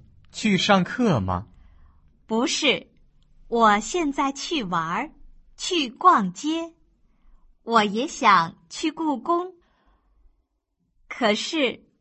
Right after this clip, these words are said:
Speaker 2: 我不知道怎么走。
Speaker 1: 没有问题，你跟我一起，下车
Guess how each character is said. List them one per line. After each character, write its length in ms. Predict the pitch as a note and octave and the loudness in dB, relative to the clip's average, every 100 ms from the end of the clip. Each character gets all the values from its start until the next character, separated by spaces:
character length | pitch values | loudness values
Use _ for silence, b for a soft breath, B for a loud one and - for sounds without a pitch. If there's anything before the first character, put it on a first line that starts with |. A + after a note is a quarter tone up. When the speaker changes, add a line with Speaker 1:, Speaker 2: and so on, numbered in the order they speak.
| _ - | _ -4
Speaker 2:
我 320 | A3+ G#3 F#3+ | 2 2 2
不 300 | - E4+ D#4 | -4 -4 -4
知 180 | - G4+ G#4 G4+ | -2 -2 0 2
道 340 | A3 D3+ - | 2 2 -4
怎 240 | _ A3 F#3 | _ -4 -2
么 180 | A3+ F4 | -4 -8
走。 720 | - G#3+ - E3+ F#3 G3 _ _ _ _ _ _ _ _ _ _ _ | -8 -8 -8 -6 -6 -8 _ _ _ _ _ _ _ _ _ _ _
Speaker 1:
没 260 | C3+ C#3 G#3+ | 0 4 4
有 160 | G#3+ G#2+ | 4 2
问 300 | C#3+ A#2+ F#2 | 0 -2 -4
题， 420 | - D#2+ F2 - _ _ _ _ _ _ _ _ - | -6 -10 -10 -14 _ _ _ _ _ _ _ _ -6
你 360 | D3 D3 C#3 C#3 | 0 2 2 2
跟 280 | A#3+ A#3+ | 2 2
我 180 | F3+ A2+ | 4 2
一 180 | G3+ A3 | 2 0
起， 560 | - - D2+ E2 E2+ _ _ _ _ _ | -2 -8 -8 -8 -10 _ _ _ _ _
下 300 | - - G3 | -10 -2 0
车 420 | D3+ - G#3 G#3+ | 0 0 0 0